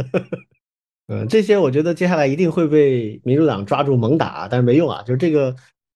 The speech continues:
本来也不是说给民主党听的，呃，是给美国的其他的民众听的。有人说上一次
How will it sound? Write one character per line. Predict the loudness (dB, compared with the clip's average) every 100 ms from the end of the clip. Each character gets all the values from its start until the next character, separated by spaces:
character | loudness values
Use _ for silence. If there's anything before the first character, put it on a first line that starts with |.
| -6
本 | -4
来 | 0
也 | 0
不 | -2
是 | -4
说 | 0 2
给 |
民 | 2
主 | 0
党 | 0 -2
听 | -4 -4
的， | -6 _
呃， | -12 -8 -6
是 | -2 0 0 0 -4
给 | -2 -2 -2 -8 -4
美 | -2 -2
国 | 0
的 | 0 0
其 | 0
他 | 0
的 | 0
民 | -2 -2
众 | -2 -2
听 | -6 -10 -10
的。 | -16 _ _ _ _ _ -2
有 | 2
人 | 4 2
说 | -2 -2 0 0 -4
上 | -6 -4 -4 -4
一 | -4 -6
次 | -10 -6 -6 -6